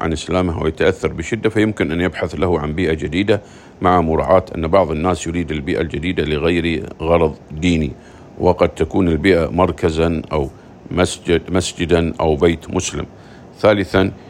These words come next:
حين لا يمكن أن يعيش في بيئة جديدة لعدم توفرها أو صعوبتها عليه، كما يحدث مع صغار السن والنساء والضعفاء عامة، أو كان تأثره ببيئته السابقة طفيفًا،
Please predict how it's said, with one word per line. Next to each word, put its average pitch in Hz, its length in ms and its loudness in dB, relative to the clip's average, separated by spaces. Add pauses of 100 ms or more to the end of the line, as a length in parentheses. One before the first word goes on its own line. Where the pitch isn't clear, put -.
(260)
حين 110 360 4 (100)
لا 95 320 2
يمكن 104 480 0 (460)
أن 87 120 2
يعيش 85 300 0
في 85 140 -6
بيئة 78 340 0 (140)
جديدة 90 540 0
لعدم 82 400 2
توفرها 80 840 0 (420)
أو 90 100 6
صعوبتها 80 680 0
عليه، 80 260 2
كما 82 320 -2
يحدث 80 320 -6
مع - 140 -2
صغار 80 340 0
السن 87 280 -4
والنساء 76 500 0
والضعفاء 71 580 -2
عامة، 87 400 0 (600)
أو 110 140 6
كان 107 340 2
تأثره 90 640 -2
ببيئته 85 560 -4
السابقة 85 540 -4
طفيفًا، 95 560 -2